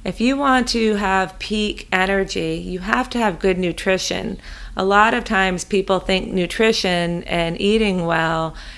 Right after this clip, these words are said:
it has to do with dieting. And yes, that's true in some senses, like, we want to monitor what we eat if we're trying to lose weight or gain weight. But think about nutrition as fuel.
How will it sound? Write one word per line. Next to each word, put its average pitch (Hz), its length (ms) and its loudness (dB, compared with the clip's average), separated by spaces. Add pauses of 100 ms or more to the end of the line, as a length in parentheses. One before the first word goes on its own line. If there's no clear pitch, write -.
(140)
it 180 160 0
has 175 280 2
to 185 100 -4
do 170 180 0
with 165 180 -2
dieting. 175 720 2 (380)
And 220 180 2
yes, 226 280 2
that's 190 300 4
true 185 400 2
in 180 140 -4
some 175 240 -2
senses, 170 540 -4
like, 160 200 -2
we 165 200 -2
want 170 240 -4
to 165 520 -2
monitor 175 520 -2
what 165 160 -2
we 170 140 0
eat 196 360 2
if - 180 -4
we're 170 80 4
trying 165 420 -2
to 165 120 -2
lose 160 420 -2
weight 165 320 2
or 156 120 0
gain 170 420 -2
weight. 85 400 -2 (720)
But 185 500 2 (300)
think 254 180 2
about 240 380 4
nutrition 196 960 0
as 175 540 0
fuel. - 640 -2